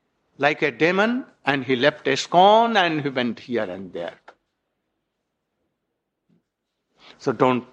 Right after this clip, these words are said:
do like that. "Bhalo na khaibe ar bhalo na paribe." Don't see towards delicious foods.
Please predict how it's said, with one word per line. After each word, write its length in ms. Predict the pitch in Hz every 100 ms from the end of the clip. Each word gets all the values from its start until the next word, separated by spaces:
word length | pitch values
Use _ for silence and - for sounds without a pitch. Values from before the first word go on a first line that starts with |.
| -
do 160 | 123 104
like 340 | 98 90 -
that. 160 | - - _ _
"Bhalo 300 | 123 147 165
na 140 | 151 139
khaibe 380 | - 160 170 185
ar 120 | 156 143
bhalo 240 | 165 196
na 140 | 196 175
paribe." 420 | 170 147 131 90 _ _ _ _ _ _ _
Don't 600 | - 180 220 233 247 240
see 300 | - - 196
towards 800 | 185 - 165 139 127 - - - _ _ _ _ - 127
delicious 440 | 175 170 180 160 -
foods. 460 | 147 131 104 -